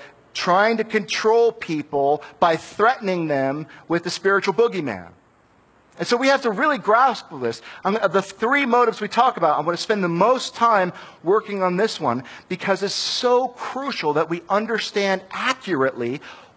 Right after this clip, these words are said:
what Paul means when he's saying this.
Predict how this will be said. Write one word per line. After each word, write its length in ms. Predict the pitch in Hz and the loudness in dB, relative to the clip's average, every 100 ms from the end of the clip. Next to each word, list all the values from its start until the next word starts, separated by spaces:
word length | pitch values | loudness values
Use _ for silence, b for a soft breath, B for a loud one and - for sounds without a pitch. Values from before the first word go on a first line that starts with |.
| - | -6
what 500 | 170 233 254 - - | 2 2 2 -14 -12
Paul 460 | - 226 220 214 | 0 2 4 4
means 1200 | 185 175 208 269 208 123 104 110 175 208 - - B B B | 0 -2 0 0 0 0 -4 -6 -8 -10 -14 -20 B B B
when 140 | 165 | 0
he's 180 | 185 190 | 2 0
saying 480 | - 254 277 185 98 | 0 2 4 2 -2
this. 460 | 90 - - - | -12 -20 -20 -20